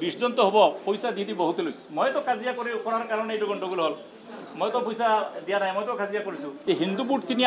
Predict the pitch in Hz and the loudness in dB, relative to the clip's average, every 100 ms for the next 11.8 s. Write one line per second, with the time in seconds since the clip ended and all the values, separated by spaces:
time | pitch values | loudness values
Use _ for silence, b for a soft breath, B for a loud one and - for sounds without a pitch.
0 | 214 214 226 226 196 151 117 - - - | 10 10 10 8 8 6 2 -2 -16 -18
1 | - - - - 156 220 247 247 247 247 | -18 -20 -14 -2 4 4 4 0 2 2
2 | 247 - - - - 233 233 226 226 226 | 2 -6 -16 -8 -2 0 2 2 2 2
3 | - - - - 202 202 208 214 160 190 | 0 -8 -20 -20 -4 2 4 4 0 -2
4 | 233 220 208 220 220 202 208 160 165 170 | 2 2 2 0 4 4 4 6 6 6
5 | 233 214 226 220 202 208 196 180 196 208 | 2 -2 -2 -4 -2 0 0 0 0 0
6 | 202 190 170 - 175 - 202 202 202 180 | 0 -2 -6 -8 -4 0 2 4 4 6
7 | 170 175 135 - - - - - - - | 6 6 2 -6 -12 -12 -12 -14 -14 -16
8 | - 135 170 226 214 226 247 247 175 185 | -12 0 6 6 6 4 4 4 -2 -4
9 | 233 233 233 233 220 - 196 208 214 208 | 4 6 8 4 4 2 4 4 4 4
10 | 208 180 175 202 190 208 - 180 196 196 | 6 6 4 4 2 0 2 4 4 2
11 | - 269 240 220 233 220 - 185 | -2 4 4 4 2 0 6 6